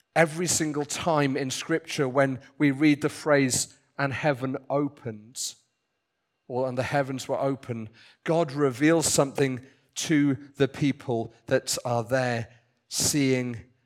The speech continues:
um, seeing what, what he, what he's gonna show. Uh, either it's a confirmation of, um, Jesus, or Jesus on the throne, or it's a vision of God, or a vision of Jesus and who he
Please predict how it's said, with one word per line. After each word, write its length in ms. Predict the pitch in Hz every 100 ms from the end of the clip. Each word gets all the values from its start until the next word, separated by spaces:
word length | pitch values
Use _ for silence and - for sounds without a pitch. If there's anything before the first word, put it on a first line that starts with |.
| _ -
um, 320 | 120 113 110 - _ _ _ _ _
seeing 260 | - 151 131
what, 320 | 131 123 123
what 160 | 131 127
he, 160 | 135 127 - - _ _
what 180 | - 139
he's 140 | 131
gonna 160 | 117 127
show. 460 | - 165 135 117 104 - - _ _ _ _
Uh, 160 | 131 127
either 360 | - 151 160 147
it's 280 | 135 131 -
a 80 | 131
confirmation 920 | - 143 127 135 135 131 - 127 120 _ _
of, 360 | 123 123 110 - 117
um, 240 | 117 113 - -
Jesus, 840 | - 151 151 - 165 - - - - _ _ _ _ _ _
or 340 | 139 131 127 - -
Jesus 380 | 147 127 113 -
on 100 | 113
the 100 | 110
throne, 720 | - - 143 147 151 160 151 _ _ -
or 140 | 123
it's 100 | 120
a 60 | 120
vision 360 | 117 123 123
of 200 | 113 90
God, 420 | - 151 151 147 151
or 160 | 127
a 60 | 110
vision 360 | 131 117 -
of 200 | 120 113
Jesus 420 | - 139 117 120 113
and 140 | 110
who 220 | 107 127
he 280 | 113 120 117